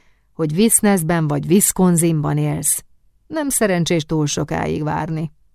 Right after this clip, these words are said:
A sógornője látogatóban járt a családnál Amerikából. Néhány évvel idősebb volt Torgernél, és tizennyolc éves kora óta nem járt Norvégiában. Torger nem tartott vele az Atlanti-óceánon keresztül,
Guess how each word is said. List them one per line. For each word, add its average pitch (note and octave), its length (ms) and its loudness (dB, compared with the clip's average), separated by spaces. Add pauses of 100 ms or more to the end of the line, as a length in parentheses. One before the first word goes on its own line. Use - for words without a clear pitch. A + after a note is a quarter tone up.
(1300)
A F3 80 -2
sógornője F3+ 800 4
látogatóban D3+ 840 -2
járt D3 280 -2
a C#3+ 60 -4
családnál F3 580 0
Amerikából. C#3+ 960 -4 (880)
Néhány A3+ 380 4
évvel G3 320 4
idősebb E3+ 540 -2
volt E3 200 -2
Torgernél, D#3+ 800 -2 (460)
és G3+ 260 -2
tizennyolc A3+ 680 2
éves D#3 320 -2
kora D#3+ 300 -2
óta D3+ 240 -2
nem D3+ 200 0
járt D3 260 -4
Norvégiában. C#3 1040 -8 (720)
Torger F#3 380 2
nem F3+ 220 4
tartott E3 400 -4
vele E3+ 220 -2
az E3 120 -2
Atlanti-óceánon E3 1160 -2
keresztül, E3+ 560 -2